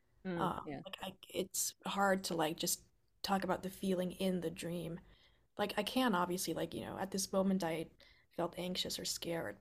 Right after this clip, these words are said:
Speaker 2: but it's, like, you know, so I do notice that, like, here's the structure and the foundations, and then, like, here's how I felt. It's, like,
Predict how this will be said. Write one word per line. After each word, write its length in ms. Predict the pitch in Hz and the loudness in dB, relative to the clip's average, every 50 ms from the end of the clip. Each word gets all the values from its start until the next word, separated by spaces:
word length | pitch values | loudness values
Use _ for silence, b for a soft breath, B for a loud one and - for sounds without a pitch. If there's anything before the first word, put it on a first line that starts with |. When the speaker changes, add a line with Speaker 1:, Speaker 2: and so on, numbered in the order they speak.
| - _ | -8 _
Speaker 2:
but 260 | - 190 - - - b b b b b b b b b b _ | -6 -6 -6 -10 -18 b b b b b b b b b b _
it's, 220 | - - 196 - | -4 -2 2 2
like, 260 | 220 202 202 - - - - _ _ | 0 0 0 -6 -14 -20 -20 _ _
you 120 | - 196 185 | -4 -2 -2
know, 240 | - 101 - 185 - - - _ _ _ _ _ _ _ _ _ _ _ _ _ | -2 -2 -4 -6 -8 -12 -18 _ _ _ _ _ _ _ _ _ _ _ _ _
so 140 | - - 185 | -4 0 0
I 60 | 202 | 2
do 140 | 208 233 226 | 4 4 4
notice 240 | 202 185 185 190 190 | 6 6 4 4 2
that, 200 | - - - - | -2 -6 -6 -6
like, 120 | - - - | -8 -8 -2
here's 240 | - 220 226 226 | 2 4 4 4
the 100 | - - 196 | 2 -2 -2
structure 520 | - - - 180 180 190 - - 190 180 | -2 0 0 0 0 0 0 0 2 2
and 120 | 180 175 175 | 2 2 0
the 40 | 190 | -2
foundations, 960 | 190 180 170 170 170 170 160 160 170 - - 160 156 - - 190 190 - - - - | -2 -2 -2 0 0 0 0 0 0 -2 -2 -4 -4 -6 -6 -6 -6 -6 -8 -8 -6
and 160 | - 180 170 170 | -4 -2 0 0
then, 160 | 175 170 165 | 0 0 -2
like, 300 | 165 156 151 - - - - | -2 -4 -4 -8 -10 -14 -14
here's 300 | - - 180 175 180 - | -6 -4 -2 -2 -2 -2
how 140 | - - 175 | -4 -4 -4
I 100 | - 175 | -6 -8
felt. 460 | - - - - - 190 196 - - - - | -8 -8 -8 -6 -6 -8 -8 -10 -16 -12 -12
It's, 160 | - 190 - 175 | -8 -6 -4 -4
like, 120 | - - | -4 -6